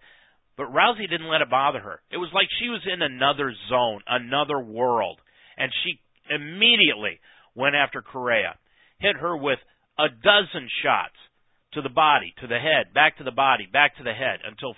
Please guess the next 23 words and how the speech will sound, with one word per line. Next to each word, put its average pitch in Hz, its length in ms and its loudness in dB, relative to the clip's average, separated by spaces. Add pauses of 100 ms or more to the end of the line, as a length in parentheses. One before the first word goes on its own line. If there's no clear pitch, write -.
finally 180 400 -2 (400)
she 139 180 -2
got 143 300 4
the 123 80 -6
right 113 400 2 (440)
that 117 200 0 (160)
hit 170 160 0 (160)
Correia 139 480 0 (160)
against 127 500 -2 (220)
her 139 180 -10
temple, 110 420 -2 (300)
and 120 160 2
it 113 160 -6
knocked 127 420 0
Correia 120 440 2 (120)
out. 101 220 0 (180)
She 151 100 -6
went 147 260 -4
down, 139 320 0
her 113 140 -8 (180)
face 196 320 4 (380)
broke 143 320 4 (240)
her 143 120 0